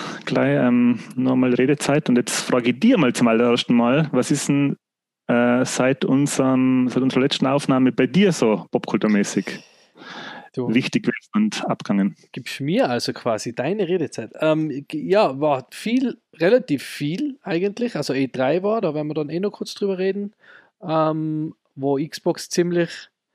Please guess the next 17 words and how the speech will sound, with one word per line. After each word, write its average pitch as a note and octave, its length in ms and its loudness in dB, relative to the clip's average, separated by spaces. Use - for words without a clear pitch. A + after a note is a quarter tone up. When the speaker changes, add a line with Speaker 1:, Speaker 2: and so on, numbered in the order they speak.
Speaker 2:
vorgelegt F3+ 880 0
hat, G#3 400 -4
um D#3 80 -8
das E3 160 -6
einmal, E3+ 320 -2
ähm, D3+ 380 -4
Speaker 1:
Mhm. B2 340 0
Speaker 2:
um C#3+ 140 -8
das D3 120 -2
einmal, C#3 400 0
äh, C3+ 140 -4
nett C#3 460 -2
auszudrücken E3 680 -4
für - 120 -4
die D#3 80 -2
Konkurrenz. E3 760 -4
Und, C#3+ 400 0